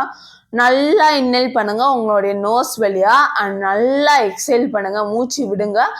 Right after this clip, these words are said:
உங்களுடைய வாய் வழியா. So நீங்க வாய் வழியில விடும் போது,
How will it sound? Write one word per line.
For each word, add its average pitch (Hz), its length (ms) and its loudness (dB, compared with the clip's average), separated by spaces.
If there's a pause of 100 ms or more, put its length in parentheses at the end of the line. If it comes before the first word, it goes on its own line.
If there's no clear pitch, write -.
(220)
உங்களுடைய 262 460 0
வாய் 214 320 2
வழியா. 185 360 -2
So 226 140 -6
நீங்க 208 300 -4
வாய் 208 360 2
வழியில 254 340 -2
விடும் 240 360 -2
போது, 196 300 -2